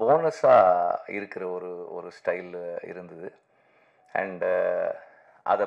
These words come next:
மாத்துன, இந்த வருஷம் வந்த, ஆ, ரெண்டாவது படம் அதை மாத்துனது தமிழ்நாட்டுல. ஆ, distributors இருக்காங்க, அவங்க சொல்லுவாங்க, producers இன்வெஸ்ட்மெண்ட்டை வந்து தமிழ்நாடு தியேட்டருக்கள்ல இருந்து எடுத்து,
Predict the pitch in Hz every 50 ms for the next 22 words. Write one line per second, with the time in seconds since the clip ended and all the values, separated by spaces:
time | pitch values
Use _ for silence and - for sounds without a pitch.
0 | 95 95 104 120 135 143 143 - - - - 131 135 147 - - - 117 123 123
1 | 123 127 123 - - 143 131 120 113 113 110 113 110 104 101 98 95 92 90 90
2 | 87 - - - - - - - - _ _ - - 110 110 104 95 92 90 92
3 | - 127 139 139 135 135 - - - 95 98 98 87 90 98 98 95 98 101 101
4 | - - 92 87 87 - - _ _ _ _ _ _ - 101 101 98 98 92 90
5 | - - 104 127 - - - - _ _ _ _ _ _ _ - - 101 101 98
6 | 90 - - 110 113 - - 120 113 110 107 104 98 104 95 98 104 101 104 104
7 | 104 101 98 - - 95 98 98 95 92 110 - - - - 120 113 117 127 135
8 | 120 123 131 127 127 - - - - _ _ _ - 113 113 120 131 135 135 139
9 | - - - 123 117 117 110 - 107 101 98 98 95 127 147 156 - - _ _
10 | _ _ _ _ _ _ - - - _ _ _ _ _ _ _ _ _ _ _
11 | _ _ _ _ _ _ _ _ _ - 110 110 123 127 123 123 123 120 117 -
12 | - 117 113 120 117 - 113 117 - - 120 110 107 107 107 104 110 117 123 127
13 | 143 151 - - _ - 98 101 101 104 113 113 _ _ 123 123 - -